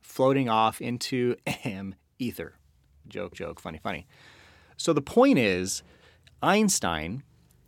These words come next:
at this time in two thousand twenty-one, we look back, we know that Einstein was one of the smartest men to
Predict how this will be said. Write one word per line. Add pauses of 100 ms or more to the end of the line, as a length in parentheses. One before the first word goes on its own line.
(880)
at
this
time (340)
in
two
thousand
twenty-one, (200)
we
look
back, (360)
we
know
that
Einstein (260)
was
one
of
the
smartest
men
to